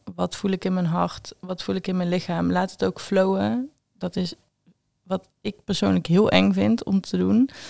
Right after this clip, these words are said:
Eh, maar wat je, wat je zoveel geeft en, eh, voel ook de blokkades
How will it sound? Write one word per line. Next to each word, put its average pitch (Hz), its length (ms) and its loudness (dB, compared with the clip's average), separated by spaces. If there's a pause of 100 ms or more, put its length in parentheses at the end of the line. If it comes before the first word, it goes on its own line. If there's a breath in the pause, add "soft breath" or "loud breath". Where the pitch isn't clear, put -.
(220 loud breath)
Eh, 185 440 0 (160)
maar 185 200 0
wat 185 200 -2
je, - 260 0
wat 180 140 -2
je 185 80 -2
zoveel 196 340 2
geeft 185 560 0
en, 180 320 2
eh, 185 680 -2 (560)
voel 208 300 2
ook 190 240 2
de - 60 -10
blokkades 185 720 0